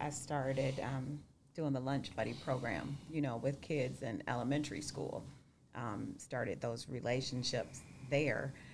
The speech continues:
Um, and it, it turned out that I ended up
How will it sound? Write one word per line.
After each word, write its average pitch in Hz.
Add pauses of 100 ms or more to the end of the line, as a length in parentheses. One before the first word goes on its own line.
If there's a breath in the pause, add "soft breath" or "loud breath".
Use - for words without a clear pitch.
(200 loud breath)
Um, 127
and 123
it, 104 (220)
it -
turned 143
out 127
that 131
I 120
ended 131
up 123